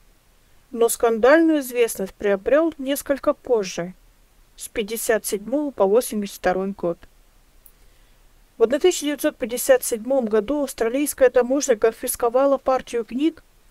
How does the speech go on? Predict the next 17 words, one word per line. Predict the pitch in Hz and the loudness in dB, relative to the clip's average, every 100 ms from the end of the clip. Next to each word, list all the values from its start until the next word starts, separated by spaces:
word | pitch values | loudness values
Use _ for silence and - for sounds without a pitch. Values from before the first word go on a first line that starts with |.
| - | -2
подаренных | 214 208 247 240 226 - | 0 2 2 2 0 -4
послом | 226 - 226 214 | -6 0 0 0
С | 214 | -6
Ш | - 214 254 | -4 0 -2
А | |
правительству | - 208 196 190 220 - 220 | 0 0 0 -2 -12 -10 -8
страны. | - 226 202 180 185 - _ - _ _ _ _ _ _ _ - | -4 -2 -2 -4 -6 -12 _ -20 _ _ _ _ _ _ _ 0
Позже | 311 330 330 | 4 4 2
книги | 330 339 311 | 0 -2 0
вернули, | 285 294 285 294 349 294 | 0 0 2 2 2 2
но | 247 | 0
отметили, | 226 240 262 302 254 233 | -2 -2 -4 -2 -4 -4
что | - 240 | -2 0
подросткам | 220 214 233 294 - 220 202 | 2 2 2 2 0 -6 0
такое | 214 - 208 240 269 190 185 | -2 0 2 2 2 0 -6
читать | - - 190 202 | -12 -6 -6 -6
нельзя. | 220 202 - - 185 | -6 -8 -6 -8 -8